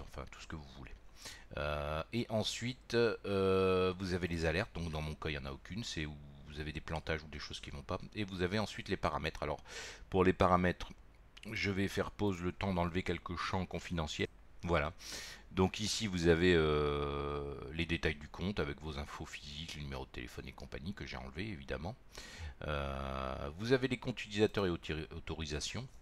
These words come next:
Alors je, je, il me demande si je veux, parce que j'ai pas enregistré les modifs, hein, donc voilà. Vous pouvez inviter des utilisateurs, euh, à accéder à cette console avec des droits, les journaux des activités, en fait tout ce que vous avez fait dessus, hein,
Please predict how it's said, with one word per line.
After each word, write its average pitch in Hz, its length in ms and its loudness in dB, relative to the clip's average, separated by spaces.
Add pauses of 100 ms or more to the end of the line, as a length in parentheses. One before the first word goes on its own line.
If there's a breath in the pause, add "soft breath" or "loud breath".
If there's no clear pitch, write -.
(1900 loud breath)
Alors 69 160 -6
je, - 280 -6
je, 107 100 -6
il 110 120 2
me 110 40 6
demande 107 360 10
si - 160 -4
je 90 60 -4
veux, 92 120 4
parce 82 120 -4
que 98 120 2
j'ai 85 100 0
pas 101 120 4
enregistré 90 320 2
les 87 40 6
modifs, 78 400 -4
hein, 71 140 -8
donc 69 160 -8
voilà. 69 180 -4 (380 loud breath)
Vous 95 40 -8
pouvez 110 200 8
inviter 113 320 8
des 101 180 4
utilisateurs, 92 800 6
euh, 78 260 6
à 76 40 6
accéder 82 320 2
à 80 60 6
cette - 200 -2
console 85 320 -2
avec 73 220 0
des 76 80 -2
droits, 73 360 -2
les 90 160 2
journaux 82 300 0
des 76 180 -4
activités, - 640 -2
en 82 80 0
fait - 180 -6
tout - 140 -14
ce - 80 -10
que - 100 -12
vous 73 180 -8
avez 71 160 0
fait - 180 -8
dessus, 82 440 -8
hein, 76 160 -2